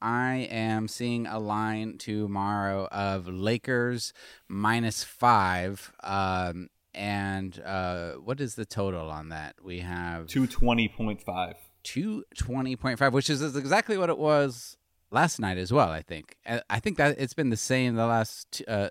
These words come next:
Speaker 1: this will be the third night it's been the same, two twenty point five. Um, I like the over on the total. I, I, I have a feeling that,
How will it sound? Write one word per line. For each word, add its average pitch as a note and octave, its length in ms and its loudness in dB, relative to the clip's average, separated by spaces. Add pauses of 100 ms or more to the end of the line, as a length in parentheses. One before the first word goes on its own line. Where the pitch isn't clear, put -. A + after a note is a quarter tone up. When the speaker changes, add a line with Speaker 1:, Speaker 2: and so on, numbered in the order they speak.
Speaker 1:
this C3 180 0
will C#3 80 2
be C#3+ 100 4
the A#2 120 2
third B2+ 200 4
night A2 200 2
it's F2+ 100 -10
been G#2 160 -2
the F#2+ 160 -4
same, F#2 140 -4
two G2+ 140 -8
twenty F#2+ 260 -4
point F2+ 220 -6
five. F#2+ 260 -2 (540)
Um, A2+ 640 8 (320)
I B2+ 80 4
like G3+ 160 8
the D3 160 6
over G#2+ 460 6 (280)
on A2+ 140 2
the G2+ 80 0
total. G#2+ 280 4
I, F#2+ 320 0 (100)
I, G#2 80 2
I - 20 4
have B2 180 4
a G#2+ 60 -4
feeling G2+ 600 0
that, F#2+ 460 -2